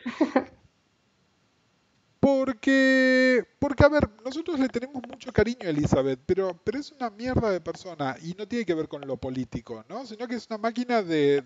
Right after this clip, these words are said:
Speaker 2: de mentir y de matar y de priorizar, eh, lo que para ella es trabajo o ideología por sobre sus vínculos personales, ¿no? Es decir, es un, es un personaje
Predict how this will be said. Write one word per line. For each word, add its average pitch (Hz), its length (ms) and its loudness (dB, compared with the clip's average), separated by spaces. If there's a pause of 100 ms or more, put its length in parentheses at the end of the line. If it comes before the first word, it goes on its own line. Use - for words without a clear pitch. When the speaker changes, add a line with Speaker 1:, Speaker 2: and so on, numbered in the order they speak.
Speaker 2:
de 135 320 0
mentir 220 500 -4 (220)
y 151 120 -6
de 143 180 0
matar 190 600 2 (480)
y 156 160 -2
de 147 320 8
priorizar, 156 800 4 (440)
eh, 127 800 4 (560)
lo 147 320 -12
que 135 360 6
para 139 260 4
ella 180 420 6
es 147 340 4
trabajo 160 540 2
o 151 100 0
ideología 135 600 2
por - 180 -6
sobre 123 240 -4
sus 131 160 -8
vínculos 135 320 -4
personales, 117 760 0
¿no? 202 120 4
Es 180 200 6
decir, 165 140 8
es 156 160 4
un, - 140 -18 (1300)
es 151 280 -4
un 175 140 -12
personaje 180 600 6